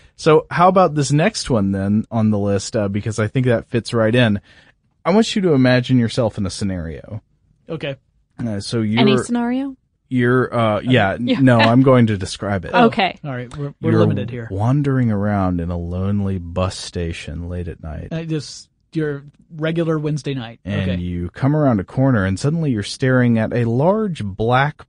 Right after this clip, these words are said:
Speaker 1: ball hovering in front of your face and making noises at you.
Speaker 2: That's
Speaker 3: Okay.
Speaker 2: every other Wednesday night.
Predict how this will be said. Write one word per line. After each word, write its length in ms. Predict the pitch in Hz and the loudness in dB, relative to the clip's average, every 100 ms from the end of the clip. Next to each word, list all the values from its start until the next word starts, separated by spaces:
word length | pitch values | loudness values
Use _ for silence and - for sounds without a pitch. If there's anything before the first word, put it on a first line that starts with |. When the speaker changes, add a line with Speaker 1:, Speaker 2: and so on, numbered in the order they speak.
| - | -18
Speaker 1:
ball 760 | 107 107 107 78 69 82 95 - _ | 0 2 4 2 -2 -6 -8 -12 _
hovering 500 | 135 143 151 147 117 | -6 -2 -2 2 2
in 100 | 107 | 0
front 260 | - 120 | 0 0
of 100 | 113 | 0
your 120 | 104 92 | -2 -6
face 500 | - 123 110 92 - | -2 0 0 -2 -4
and 160 | 92 | -4
making 460 | 95 95 92 92 95 | -4 -6 -6 -4 0
noises 560 | 110 117 110 90 80 85 | 0 2 0 -2 -8 -10
at 160 | 57 - | -14 -12
you. 320 | 85 65 95 | -12 -10 -2
Speaker 2:
That's 180 | 214 - | -2 -2
Speaker 3:
Okay. 240 | 196 185 277 _ | -6 -8 -10 _
Speaker 2:
every 280 | 165 156 147 | -6 -4 -6
other 180 | 143 123 | -6 -8
Wednesday 340 | 120 120 123 | -10 -12 -12
night. 280 | 113 117 | -14 -16